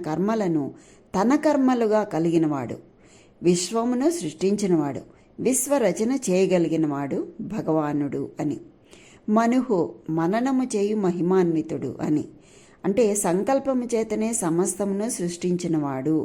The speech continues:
అని అర్థం. త్వష్ట అంటే శిల్పి వలె నానావిధ రూపములను, నామములను తయారు చేసినవాడు. స్థవిష్టః అంటే బ్రహ్మాండమును తనయందు ఇముడ్చుకున్న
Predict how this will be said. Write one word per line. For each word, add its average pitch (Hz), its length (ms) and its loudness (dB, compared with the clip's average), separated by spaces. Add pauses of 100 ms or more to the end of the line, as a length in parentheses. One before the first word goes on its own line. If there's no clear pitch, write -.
(160)
అని 185 160 2
అర్థం. - 300 -4 (600)
త్వష్ట 254 460 0 (560)
అంటే 214 240 0
శిల్పి 190 440 2
వలె 254 340 0
నానావిధ 208 720 2
రూపములను, 185 720 0 (100)
నామములను 170 720 0 (540)
తయారు 220 420 4
చేసినవాడు. 143 720 -2 (680)
స్థవిష్టః - 800 -2 (600)
అంటే 220 200 2 (140)
బ్రహ్మాండమును 240 880 0
తనయందు 202 540 -2
ఇముడ్చుకున్న 175 640 -2